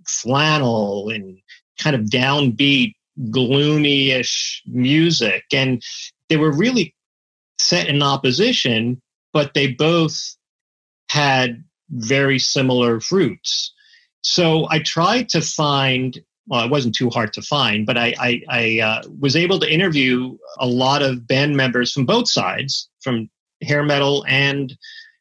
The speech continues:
grunge, to get their perspective on these bands that I'm writing about.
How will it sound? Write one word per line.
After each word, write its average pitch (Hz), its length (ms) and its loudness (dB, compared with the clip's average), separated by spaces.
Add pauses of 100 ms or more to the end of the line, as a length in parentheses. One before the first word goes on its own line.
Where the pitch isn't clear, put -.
(140)
grunge, 127 500 2 (800)
to 160 100 2
get 160 320 0
their 143 460 2 (100)
perspective 123 760 -2 (540)
on 117 500 0 (300)
these 117 340 2
bands 104 500 -2
that 117 120 0
I'm 107 160 0
writing 104 360 -2
about. - 360 -10